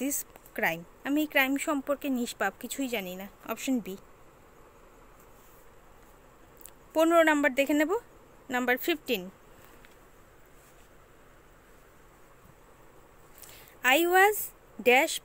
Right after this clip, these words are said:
paying that toll tax। চারটে অপশন, free from, exonerate from, exempted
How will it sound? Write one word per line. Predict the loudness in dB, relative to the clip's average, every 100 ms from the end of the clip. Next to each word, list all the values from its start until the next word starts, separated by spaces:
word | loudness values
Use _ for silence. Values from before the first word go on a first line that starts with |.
| 0
paying | 2 2 0 -6 -20 -20 -20 -20 -20 -20 -20 -20 -20 -20 -20 -20 -14 2
that | 2 2 -4 -20 -4
toll | 2 4 4
tax। | 0 0 -4 -4 -6 -14 -20 -20 -20 -20 -20 -20 -20 -20 -20 -20 -20 -20 -20 -20 -20 -20 -20 -20 -20 -20 -20 -20 -20 -20 -20 -6
চারটে | -4 4
অপশন, | 4 4 -4 -6 -10 -20 -20 -20 -20 -8 0
free | 2 2 2
from, | 2 2 0 -8 -20 -20 -20 -20 -20 -20 -20 -20 -20 -20 2
exonerate | 2 4 2 4 4 4 2 2
from, | 2 2 -6 -18 -20 -6 -2
exempted | 0 2 2 2 -2